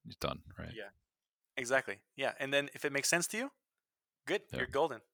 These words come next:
Speaker 2: Like, that's all that needs to happen. That's the only check that needs to happen. And you will know, like, you have to understand that this is,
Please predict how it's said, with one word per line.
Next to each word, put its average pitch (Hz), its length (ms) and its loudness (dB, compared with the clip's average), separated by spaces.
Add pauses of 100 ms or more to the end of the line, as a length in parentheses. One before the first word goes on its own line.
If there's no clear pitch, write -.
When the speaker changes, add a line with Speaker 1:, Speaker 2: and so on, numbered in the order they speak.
(180)
Speaker 2:
Like, 123 120 -12
that's 131 200 4
all 143 160 4
that 135 120 4
needs 135 120 -2
to 123 80 -4
happen. 120 260 -4 (320)
That's 131 120 0
the 139 180 4
only 156 320 2
check - 280 2
that 127 60 -10
needs 120 120 -4
to 123 60 -4
happen. 113 300 -6 (320)
And 185 260 4
you 180 160 -2
will 175 200 2
know, 160 440 2 (180)
like, 127 120 -6
you 156 140 0
have 165 180 4
to 160 120 4
understand 143 440 2
that 120 100 -6
this 131 220 -4
is, 123 100 -8